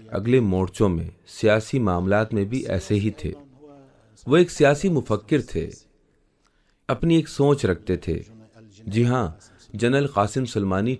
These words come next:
ٹھیک ہے کہ ایک جنرل تھے، لیکن وہ صرف ایک فوجی نہیں تھے، بلکہ سیاسی میدان میں بھی ان کی بہت عمدہ رائے ہوا کرتی تھی۔ انہیں سیاسی بہتری کی توقع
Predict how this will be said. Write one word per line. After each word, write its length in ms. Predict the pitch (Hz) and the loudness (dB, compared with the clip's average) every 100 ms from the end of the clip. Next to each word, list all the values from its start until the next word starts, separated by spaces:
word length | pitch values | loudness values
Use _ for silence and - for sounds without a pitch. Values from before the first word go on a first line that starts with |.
| - | -8
ٹھیک 360 | - 165 160 | -2 -2 0
ہے 120 | 110 104 | 0 0
کہ 100 | 110 | 0
ایک 200 | 101 92 | -2 -2
جنرل 320 | 87 98 110 | -2 0 -2
تھے، 200 | - 87 107 - - - - - 110 | -4 -10 -10 -18 -20 -20 -20 -6 -2
لیکن 200 | 131 170 | 2 2
وہ 160 | 165 | 2
صرف 220 | 156 165 | 0 -2
ایک 180 | 175 170 | -2 -4
فوجی 420 | - 101 104 143 | 0 2 4 2
نہیں 300 | 139 110 135 | 0 0 0
تھے، 200 | - 90 80 98 - _ - _ _ - _ | -2 -4 -6 -10 -20 _ -20 _ _ -20 _
بلکہ 320 | 101 135 160 175 | 0 2 2 0
سیاسی 420 | - 107 110 156 | 2 0 2 2
میدان 380 | 104 95 117 143 | 2 4 4 4
میں 140 | 107 | 0
بھی 220 | 85 82 82 - _ _ | -2 -6 -10 -20 _ _
ان 160 | - 156 | -4 -4
کی 120 | 180 | -2
بہت 500 | 123 101 98 147 147 - - | -2 -2 2 2 0 -8 -8
عمدہ 300 | 110 113 139 | -4 2 4
رائے 300 | 131 90 87 | 4 4 2
ہوا 200 | 85 85 | 0 0
کرتی 340 | 82 85 87 | 0 -4 -4
تھی۔ 220 | 80 87 78 _ - - - 127 _ - | -4 -6 -6 _ -20 -20 -20 -20 _ 0
انہیں 220 | 123 131 | 2 2
سیاسی 460 | - 107 104 - | 2 2 2 0
بہتری 360 | 110 95 104 120 | -2 -2 -2 -6
کی 120 | 120 | -4
توقع 440 | - 90 90 - | -2 -2 -2 0